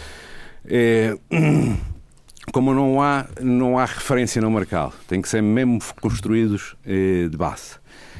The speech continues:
Eh, foi uma opção que foi tomada também porque estas quatro viaturas vêm nos reduzir em termos de custo, custos de manutenção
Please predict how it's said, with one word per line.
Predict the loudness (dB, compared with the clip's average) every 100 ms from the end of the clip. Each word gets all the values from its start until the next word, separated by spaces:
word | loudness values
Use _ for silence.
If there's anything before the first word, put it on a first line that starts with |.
| -18 -6
Eh, | 0 2 2 2 0 -2 -6 _ -20 _ _
foi | -6 0 2
uma | 2
opção | 0 0 -2 -2
que |
foi | -4 -4
tomada | 0 0 0 0
também | 0 0 0
porque | -2 -6 -10 -2 -2 0
estas | -2 -2 -4 -6
quatro | -2 -2 0
viaturas | 0 0 -2 -4
vêm | -2 0
nos | 0 -2
reduzir | -4 -4 0 0
em | -2
termos | -2 -6 -6
de | -12
custo, | -6 -6 -8 -16 -8
custos | -4 -4 -6 -10
de |
manutenção | -8 -6 -4 -4 -2 -4